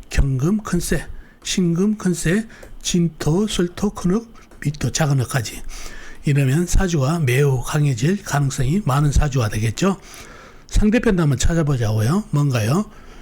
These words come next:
일간의 힘을 뺀 오행. 식상, 일간이 생하면 승입하고,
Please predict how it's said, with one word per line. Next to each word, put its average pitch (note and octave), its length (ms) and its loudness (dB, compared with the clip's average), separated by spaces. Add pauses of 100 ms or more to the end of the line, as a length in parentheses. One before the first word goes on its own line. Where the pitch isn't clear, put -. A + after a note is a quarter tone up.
(120)
일간의 C#3+ 420 2
힘을 E3 240 0
뺀 C#3+ 160 0
오행. G#2+ 300 -2 (1080)
식상, - 640 -2 (400)
일간이 D3 540 -2
생하면 F3 360 0
승입하고, B2+ 800 -2